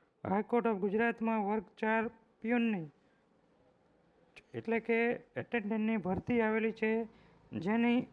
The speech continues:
અરજી કરવાનું શરૂ થઈ ગયેલ છે. અરજી કરવાની તારીખ છે એક ત્રણ બે હજાર એકવીસથી. અરજીની છેલ્લી તારીખ છે એકત્રીસ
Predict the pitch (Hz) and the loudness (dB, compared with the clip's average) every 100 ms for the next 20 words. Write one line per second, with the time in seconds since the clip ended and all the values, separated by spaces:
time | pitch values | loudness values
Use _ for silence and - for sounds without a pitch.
0 | - - 202 233 240 240 226 220 226 240 | -4 -2 2 2 2 2 2 4 2 2
1 | - 220 220 214 - 208 226 226 220 214 | 0 2 2 2 0 0 2 4 2 0
2 | 220 226 247 - - - - - - 202 | 2 2 0 -4 -20 -20 -20 -10 -4 -2
3 | 214 208 226 220 214 214 220 - - 226 | 0 0 2 0 0 0 0 0 0 2
4 | 233 - 220 226 - 220 233 202 214 208 | 2 2 0 0 -6 -2 0 2 2 2
5 | 196 202 214 226 - - 214 220 226 - | 2 0 0 -2 -2 0 0 0 -4 -12
6 | _ _ _ _ _ _ _ _ - 113 | _ _ _ _ _ _ _ _ -6 -4
7 | 185 233 233 247 - _ _ - 233 214 | 0 2 2 -2 -8 _ _ -2 -2 0
8 | - 220 226 214 214 214 - - 220 214 | 0 2 2 2 2 0 -2 0 2 2
9 | 226 - _ - - - 233 233 240 | 0 -8 _ -8 -6 -2 -2 2 2